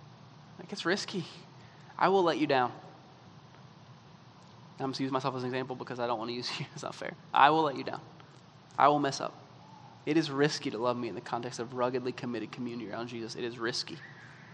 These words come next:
Ask anyone who's ever loved me. It's risky. But it's only in the context of that love that I can be transformed by the one who meets me in it,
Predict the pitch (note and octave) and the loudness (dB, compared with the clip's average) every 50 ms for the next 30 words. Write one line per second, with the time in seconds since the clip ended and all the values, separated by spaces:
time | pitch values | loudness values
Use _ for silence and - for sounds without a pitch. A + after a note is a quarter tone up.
0 | - - - - - - - - - - - - - - - - - - - - | -20 -20 -20 -20 -20 -20 -20 -20 -20 -20 -20 -20 -20 -20 -20 -20 -20 -20 -20 -20
1 | - - - - - - - - - - - - - - - - - - - - | -20 -20 -20 -20 -20 -20 -20 -20 -20 -20 -20 -20 -20 -20 -20 -20 -20 -20 -20 -20
2 | - - - - - - - - - - - - - - - - E3 D#3+ D#3 D3+ | -20 -20 -20 -20 -20 -20 -20 -20 -20 -18 -16 -14 -12 -10 -2 2 4 6 6 6
3 | D3 D3 C3+ C#3+ C3+ C#3 C3+ C3+ B2+ - B2+ G#2+ G#2+ - - C3 - - - F#2 | 6 4 4 4 6 6 6 6 4 4 0 -4 -2 -2 -4 -4 -4 -6 -8 -12
4 | - - - - - - - - - - - - - - - - - - - - | -14 -14 -18 -20 -20 -20 -20 -20 -20 -20 -20 -20 -20 -20 -20 -20 -20 -20 -20 -20
5 | - - - - - - - - - - - - - - - - - - - D3 | -20 -20 -20 -20 -20 -20 -20 -20 -20 -20 -20 -20 -20 -20 -20 -20 -6 0 4 4
6 | C#3+ C#3 - - - C#3+ D3 D3 D3+ D#3+ E3 D#3 D3 C#3+ C3+ B2+ B2 - - - | 4 4 2 -2 -2 0 2 2 4 4 4 4 4 4 2 0 -2 0 2 4
7 | B2+ C3 C3+ C3+ - D3 C#3+ - - - C3+ - C3+ B2 A2 F#2+ A#2 B2 B2 A#2 | 6 6 6 4 2 0 0 2 0 -2 2 6 6 6 6 4 2 2 4 6
8 | A#2+ B2+ C3+ C#3 C#3 B2+ A#2 A#2+ - - B2+ C3+ - - - - B2+ A#2+ A2+ - | 6 6 4 4 4 4 4 4 2 0 -4 -4 -4 -4 -4 -2 -2 -2 0 -2
9 | - - - - B2 B2 B2+ B2+ A#2+ A2+ A2+ A2+ A2 A2+ A#2 A2 A2 A#2 A#2 C3 | -4 -4 -4 -2 0 0 2 4 2 2 2 2 0 0 2 0 0 -2 -2 -4
10 | B2 A#2+ A#2 A#2+ B2+ C#3 - - - D#3 D3+ D3 C#3+ D3 D3+ D#3+ E3 E3+ F3+ F3 | -4 -2 -2 -2 -2 -2 -4 -2 0 2 2 2 2 0 0 2 2 2 0 0
11 | - - | -4 -12